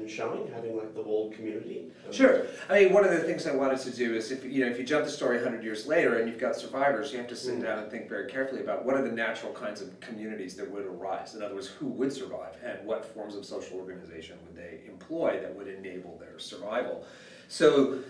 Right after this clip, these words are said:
Speaker 2: the community that the story starts with, the first one, First Colony, based, you know, located in the mountains of Southern California. Um, actually, it's based on a town where I, I spent a, a summer many, many years ago teaching a little arts academy.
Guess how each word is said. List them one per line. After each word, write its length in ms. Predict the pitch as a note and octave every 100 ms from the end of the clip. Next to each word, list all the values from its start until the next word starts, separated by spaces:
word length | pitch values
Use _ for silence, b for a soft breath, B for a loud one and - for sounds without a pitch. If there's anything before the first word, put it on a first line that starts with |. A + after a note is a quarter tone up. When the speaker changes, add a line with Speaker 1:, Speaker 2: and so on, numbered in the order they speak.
| B
Speaker 2:
the 100 | C3+
community 440 | E3 D#3 D3 C3+
that 160 | A#2+ A#2+
the 60 |
story 380 | - C#3 A#2 G#2
starts 600 | - - F3 F#3+ G#3 -
with, 380 | A2 G2 - -
the 60 | F#3
first 400 | - D3 D#3 -
one, 160 | F#2+ F#2
First 400 | - C#3 B2+ -
Colony, 520 | - A#2+ G#2+ G#2+ G2+
based, 440 | G2+ G2+ G2+ - B2+
you 180 | G#2+
know, 160 | G#2 F#2+ G2
located 480 | G#2+ G#2 A2+ G#2 G2
in 80 |
the 80 | G2
mountains 400 | G2 G2 F#2 G2
of 160 | G2 - -
Southern 420 | - - G#2 G2+ G2
California. 840 | G#2+ F2 - - F3 F#3 A2+ G#2 G#2 - - - - A2+
Um, 200 | G#2 G2+
actually, 280 | A#2 B2+ A2+
it's 80 |
based 260 | - A2+ A#2
on 80 | A2
a 80 | -
town 320 | A2 G2 G2
where 140 | F2+
I, 360 | - - - F#2
I 40 |
spent 360 | F2+ - A2+ -
a, 120 | F#2 - -
a 40 |
summer 440 | - - - F#2+ - F2+
many, 280 | F2+ F2+ F2+
many 220 | F2 E2
years 220 | F2+ F#2
ago 200 | F#2 F2+ E2+
teaching 360 | - F2 - F2
a 20 |
little 240 | F#2+ D#2+
arts 200 | - -
academy. 400 | - - - -